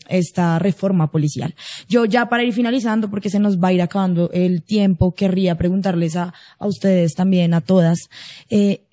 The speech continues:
¿cuál es la verdadera justicia? Porque no es solamente la justicia penal, sino que, pues, a lo largo de este programa hemos hablado de reparación, de verdad, de un montón de elementos que, pues, eh,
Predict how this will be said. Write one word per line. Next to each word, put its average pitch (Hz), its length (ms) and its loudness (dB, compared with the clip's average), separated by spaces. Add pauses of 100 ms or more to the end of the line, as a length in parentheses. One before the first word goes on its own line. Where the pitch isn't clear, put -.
(140)
¿cuál 233 260 4
es 214 80 -2
la 220 140 4
verdadera 220 500 2
justicia? - 680 -2
Porque 196 220 -2
no 190 200 2
es 180 120 0
solamente 185 400 0
la 190 100 2
justicia 180 460 0
penal, 185 340 0
sino 185 240 0
que, 165 120 -4
pues, 170 220 -2
a 180 100 0
lo 185 60 2
largo 175 240 2
de 165 80 4
este 165 160 -2
programa 165 480 0
hemos 170 220 0
hablado 160 440 2
de 165 220 2 (220)
reparación, 165 800 2 (260)
de 190 160 0
verdad, 170 520 2 (180)
de 226 160 0
un 247 140 2
montón 240 380 0
de 233 80 2
elementos 220 500 2
que, 196 520 0
pues, 208 380 0
eh, 185 400 2